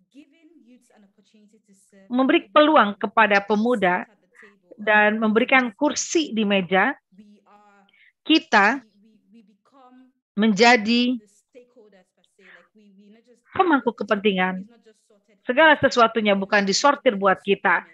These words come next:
Anda bisa buat satu dua komen saja. Saya rasa libatkanlah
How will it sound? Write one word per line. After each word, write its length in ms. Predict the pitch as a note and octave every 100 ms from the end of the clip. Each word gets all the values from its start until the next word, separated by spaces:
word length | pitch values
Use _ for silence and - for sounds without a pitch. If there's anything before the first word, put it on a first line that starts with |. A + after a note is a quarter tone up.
| _ _ -
Anda 160 | G#3+
bisa 320 | G3 - G3+
buat 240 | F#3 F#3+ F#3+
satu 240 | G3+ G3+
dua 160 | F#3 F#3+
komen 260 | - F#3 F#3 G#3+
saja. 420 | A3+ F#3 G3+ G3+ - - _
Saya 100 | F#4 G4
rasa 140 | E4+ -
libatkanlah 720 | C4 C4 C4+ C#4 C#4+ C4 A3